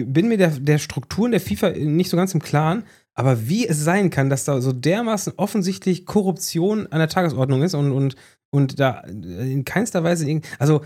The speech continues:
die fifa ist doch nicht die, der, der Verband, der Fußballfans weltweit oder Fußballer allgemein in ihren Interessen vertritt. Also, d-,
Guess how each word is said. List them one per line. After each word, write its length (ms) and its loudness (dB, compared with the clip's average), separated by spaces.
die 80 2
fifa 400 0
ist 240 -4
doch 100 -2
nicht 300 0
die, 220 -2
der, 160 2
der 160 0
Verband, 640 0
der 320 2
Fußballfans 1500 -2
weltweit 440 0
oder 180 4
Fußballer 560 0
allgemein 540 2
in 140 4
ihren 240 2
Interessen 380 0
vertritt. 480 -2
Also, 200 2
d-, 180 -4